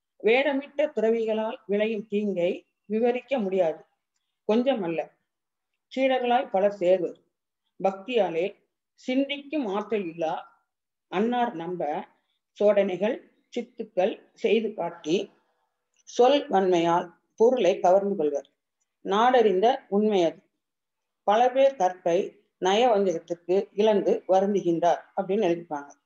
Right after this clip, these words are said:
இப்போ, ஆஹ், இந்த போலி சாமியார்கள்ட்ட வந்து நம்ம நிறைய பேர் ஏமாறுவாங்க. ஏன்னா ஒரு ஆசையில, ஆஹ், அதுக்கு வந்து ஒரு சின்ன கதை. ஆஹ், டில்லி, இது வந்து நடந்த கதை தான்.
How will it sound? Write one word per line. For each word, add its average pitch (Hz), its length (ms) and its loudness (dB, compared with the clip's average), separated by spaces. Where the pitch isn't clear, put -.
இப்போ, 247 240 0
ஆஹ், 175 760 2
இந்த 175 300 0
போலி 254 260 2
சாமியார்கள்ட்ட 196 680 0
வந்து 196 500 4
நம்ம 185 360 -2
நிறைய 196 300 2
பேர் 220 180 2
ஏமாறுவாங்க. 180 540 0
ஏன்னா 214 260 2
ஒரு 185 120 4
ஆசையில, 190 420 0
ஆஹ், 208 300 0
அதுக்கு 202 280 2
வந்து 202 180 2
ஒரு 214 140 0
சின்ன 202 280 -2
கதை. 170 320 2
ஆஹ், 190 400 2
டில்லி, 262 320 2
இது 220 160 2
வந்து 269 200 2
நடந்த 233 380 2
கதை 170 200 0
தான். - 180 -12